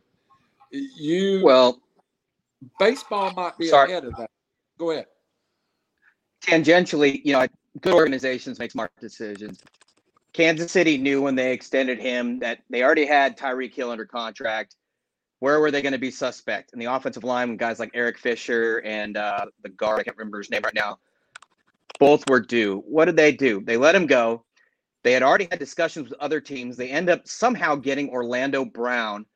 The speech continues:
Speaker 2: uh, from Baltimore, filling another big hole, and thereby, like, a guy who's under contract. You know, even, even if he's not, it's one year. I mean, they are just so smart, and, and Seattle did not do that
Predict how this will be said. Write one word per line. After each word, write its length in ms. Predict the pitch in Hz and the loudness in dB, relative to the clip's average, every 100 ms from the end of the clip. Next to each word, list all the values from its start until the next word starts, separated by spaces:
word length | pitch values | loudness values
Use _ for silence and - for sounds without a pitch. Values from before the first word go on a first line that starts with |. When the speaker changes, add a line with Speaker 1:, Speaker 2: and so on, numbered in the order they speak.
| _ _ _ _ - | _ _ _ _ -4
Speaker 2:
uh, 240 | 117 110 | -2 -2
from 280 | - 156 156 | 0 0 2
Baltimore, 720 | 151 151 156 117 98 101 107 _ _ - | 6 6 6 -2 -14 -16 -18 _ _ -4
filling 180 | 170 147 | -2 0
another 240 | 160 175 | 0 0
big 220 | 120 131 - - | -2 -6 -8 -10
hole, 260 | 113 107 - | -8 -8 -10
and 100 | 120 | -6
thereby, 300 | 127 127 127 | -4 -2 -2
like, 180 | 117 - | -2 -4
a 40 | |
guy 180 | 117 151 | -2 0
who's 180 | 170 175 | 0 0
under 180 | 170 - | 0 0
contract. 760 | 127 110 - 104 104 _ - _ _ _ _ _ _ _ _ _ _ _ _ _ _ _ | -4 -12 -8 -8 -8 _ -20 _ _ _ _ _ _ _ _ _ _ _ _ _ _ _
You 140 | 180 180 | 0 2
know, 140 | 175 | 2
even, 320 | 190 208 185 214 220 | 2 2 0 -4 -4
even 240 | 226 233 | -4 -2
if 60 | 156 | -2
he's 180 | 160 147 | -4 0
not, 300 | 180 208 - | 0 0 -2
it's 160 | 135 131 | -8 -2
one 320 | 151 165 143 | 2 2 2
year. 440 | 170 156 123 123 - | 0 0 -2 -6 -10
I 60 | |
mean, 160 | 165 165 | -10 -8
they 220 | 175 190 | -6 0
are 180 | 180 170 _ _ _ | 0 0 _ _ _
just 240 | 202 - | -18 -14
so 160 | - 202 | -10 -8
smart, 460 | - - 175 226 - | -10 -8 2 2 2
and, 120 | 143 147 | -8 -8
and 180 | 139 | -10
Seattle 440 | - 143 147 190 165 | -6 -4 0 0 0
did 220 | 117 170 | -2 -4
not 300 | 160 165 123 | -2 -4 -8
do 200 | 135 160 | -8 -6
that 300 | 175 190 202 | -4 -8 -10